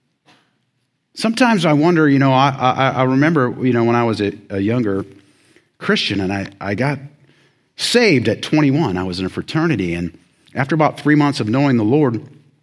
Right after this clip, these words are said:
we had a social with the Zeta sorority at U G A. And there was a girl there that I went to high school with, and I walked up to her, and I, I said, um, "I became a Christian." She goes, "Yeah, I heard."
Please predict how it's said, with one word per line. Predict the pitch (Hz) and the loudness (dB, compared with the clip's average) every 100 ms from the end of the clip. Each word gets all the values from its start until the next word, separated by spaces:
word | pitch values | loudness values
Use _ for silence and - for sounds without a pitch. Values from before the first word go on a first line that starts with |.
| _ _ _ - | _ _ _ -2
we | 147 | 0
had | |
a | 120 | 0
social | - 151 160 - | -2 -2 0 -2
with | 107 104 | -2 -2
the | 95 | -4
Zeta | 90 117 98 | -2 -2 -2
sorority | - 92 90 87 | -4 -4 -4 -4
at | 90 98 | -6 -6
U | 92 | -6
G | 85 117 | -4 -6
A. | 143 - - _ _ _ _ _ | -6 -12 -20 _ _ _ _ _
And | 135 | 2
there | 190 | 4
was | 180 | 4
a | 147 | 2
girl | 143 226 180 | 4 4 4
there | 135 | 4
that | 131 131 | 4 2
I | |
went | 143 139 | 0 0
to | |
high | 120 202 | -2 -2
school | - 127 104 | -2 -2 0
with, | 95 104 110 | -2 -2 -2
and | 104 | -2
I | 101 101 - - | -2 -6 -16 -2
walked | 127 180 135 | 2 2 2
up | 160 - | 0 2
to | 120 | 0
her, | 107 113 | 2 2
and | 117 | 2
I, | 117 113 - - - | 0 -2 -12 -20 -10
I | - 117 | -6 -2
said, | - 143 135 - | 0 0 -2 -2
um, | 139 113 87 90 | 0 0 -4 -4
"I | - | -2
became | 170 202 - 127 | 0 0 0 -2
a | 156 | 0
Christian." | - 285 - 139 | 0 0 0 -2
She | - | -2
goes, | 113 101 | -2 0
"Yeah, | 147 | 0
I | 180 | 0
heard." | 160 233 | -4 -6